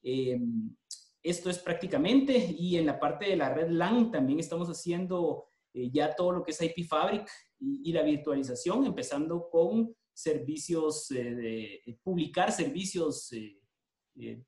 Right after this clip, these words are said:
V seis, como lo comentaba el compañero, que prá-, prácticamente también tenemos que generar algo de contenido para que el porcentaje de uso a nivel, eh, general, pues, se incremente, ¿verdad? No solamente con los usuarios navegando, sino que también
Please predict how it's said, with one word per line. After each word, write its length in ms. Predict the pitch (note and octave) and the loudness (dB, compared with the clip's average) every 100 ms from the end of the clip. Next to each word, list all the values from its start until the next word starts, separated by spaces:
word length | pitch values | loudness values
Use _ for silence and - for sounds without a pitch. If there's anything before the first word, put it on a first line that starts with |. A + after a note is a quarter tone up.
| _ | _
V 160 | C3 D#3 | -2 -2
seis, 320 | G3+ C4 - | 2 2 0
como 200 | E3+ C#3+ | -2 -2
lo 100 | C3+ | -2
comentaba 600 | B2 A2+ D3 E3 E3+ - - - _ _ | -4 -4 -2 0 0 -2 -6 -14 _ _
el 140 | _ | _
compañero, 540 | - B2+ C3 D#3+ A3 - | -10 -4 0 0 0 -2
que 100 | C#3+ | -6
prá-, 320 | B2+ B2+ - | -6 -10 -6
prácticamente 480 | D#3 F#3 D#3+ E3 F3+ | -6 -4 -2 0 0
también 220 | D3 D3 | 0 0
tenemos 260 | D#3+ E3 - | 0 -4 -4
que 100 | E3 | -4
generar 500 | E3+ D3 B2+ E3+ F3+ | 0 0 0 0 0
algo 260 | E3 E3 | 2 2
de 260 | D#3 C3+ C3 | 2 0 -4
contenido 560 | C3+ A#2 A#2 F3+ A#3+ | -8 -6 -2 0 0
para 240 | - A#2+ A#2 | 0 -4 -6
que 120 | A2+ | -8
el 80 | A2+ | -8
porcentaje 720 | D3 C3+ B2+ A#2+ C#3+ D3+ F#3 | -6 -6 -6 -6 -4 -4 -2
de 100 | E3 | -2
uso 520 | C3 F#3+ F3+ C#3+ - _ _ _ _ | 0 -2 -2 -6 -8 _ _ _ _
a 120 | C#3 | -2
nivel, 840 | C#3 B2 C3 E3 F#3 E3+ C#3+ C#3 - | 0 2 2 2 2 0 0 -2 -8
eh, 260 | B2+ B2 A#2+ - | -8 -6 -8 -6
general, 500 | D3+ C#3 B2+ G3+ B3 | -2 0 0 0 0
pues, 560 | D3 - - - - - | -2 -4 -8 -14 -18 -18
se 160 | A#3+ C3+ | -10 -6
incremente, 480 | B2+ A#2+ F3+ G#3 B2+ | -4 -2 -2 0 0
¿verdad? 160 | C3+ | 0
No 100 | D3 | -2
solamente 460 | D#3+ E3+ E3+ F3+ F3 | 0 0 0 0 -2
con 140 | D#3 | -2
los 100 | C3+ | -2
usuarios 380 | - - E3+ F#3 | -4 -2 0 0
navegando, 440 | D#3 B2 D3+ A3+ B3 | 0 0 0 0 0
sino 200 | F#3+ C#3+ | -2 -6
que 80 | |
también 440 | - A#2+ C3 E3 | -6 -6 -4 -4